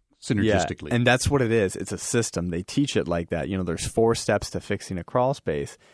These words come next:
Speaker 2: And, um, if you miss any one f-, of the four steps, you're not gonna have as happy of a customer. And, you know, one of the big steps that it's kinda hard for people sometimes because it's that extra money that they've gotta put into it.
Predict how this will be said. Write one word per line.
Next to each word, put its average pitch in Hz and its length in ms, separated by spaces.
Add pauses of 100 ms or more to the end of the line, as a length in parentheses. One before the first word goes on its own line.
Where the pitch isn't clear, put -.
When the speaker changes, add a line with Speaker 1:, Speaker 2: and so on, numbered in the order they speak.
(240)
Speaker 2:
And, 90 280
um, 85 400
if - 220
you 113 100
miss 127 300
any 110 200
one 98 240
f-, - 220 (160)
of 104 100
the 104 60
four 101 240
steps, - 600
you're 104 140
not 110 200
gonna 95 140
have 95 160
as - 300 (200)
happy 110 260
of 92 100
a 85 60
customer. 90 520
And, 85 220
you 95 60
know, 92 60
one 98 160
of 120 40
the 98 60
big 110 240
steps - 340
that - 260
it's - 100
kinda 180 200
hard 113 240
for 131 100
people 143 260
sometimes 139 460
because 101 220
it's 90 180
that 98 200
extra - 300
money 92 240
that 104 140
they've 110 140
gotta 117 200
put 127 200
into 131 200
it. 151 120